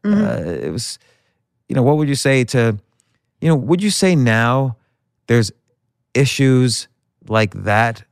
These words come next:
Speaker 2: that are so clear cut? So when I say clear cut, here's something where, I don't know if a million people, I don't know how many people were getting a, an abortion a year, but,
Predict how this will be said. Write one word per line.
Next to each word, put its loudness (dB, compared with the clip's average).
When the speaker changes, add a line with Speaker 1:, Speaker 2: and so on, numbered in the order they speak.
Speaker 2:
that -4
are -2
so -2
clear -2
cut? -2
So -2
when 0
I 0
say -2
clear 0
cut, -2
here's -2
something -2
where, 0
I 0
don't 0
know 0
if -10
a -2
million 4
people, 2
I 0
don't 2
know 2
how 0
many -2
people -6
were -4
getting -2
a, -4
an -4
abortion 0
a 0
year, 2
but, -6